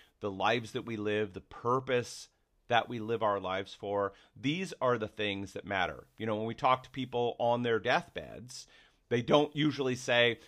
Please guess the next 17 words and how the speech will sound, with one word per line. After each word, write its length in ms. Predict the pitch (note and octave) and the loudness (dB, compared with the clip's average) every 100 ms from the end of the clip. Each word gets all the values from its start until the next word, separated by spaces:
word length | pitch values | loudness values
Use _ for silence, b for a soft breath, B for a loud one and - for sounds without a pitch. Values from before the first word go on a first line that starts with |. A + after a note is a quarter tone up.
| b | b
"I 40 | G#2 | -4
wish 240 | A#2 C3 | -2 2
I'd 180 | C3+ A2+ | 4 4
had 200 | G#2 A2+ | 4 4
a 60 | G#2+ | 4
fancier 540 | A2+ G#2+ G#2 - F#2 | -2 -2 -4 -6 -6
car, 560 | - - G2 F#2+ F2+ - _ | -6 -2 2 4 2 -2 _
a 40 | - | -8
bigger 320 | - G2 G2+ | -4 -2 -4
T 300 | F#2+ G#2 F#2+ | -8 -8 -8
V," 480 | E2+ E2+ D#2+ D2+ - _ _ _ _ _ _ | -6 -8 -6 -8 -12 _ _ _ _ _ _
all 220 | - G#2 G2 | -4 -2 0
that 240 | G2+ E2+ | -2 -4
stuff. 300 | - - - - | -6 -8 -10 -6
They 140 | A2 | -4
talk 380 | G#2 A#2+ A#2+ - | -2 2 2 2
about 340 | A#2+ A2+ G#2 | 4 6 6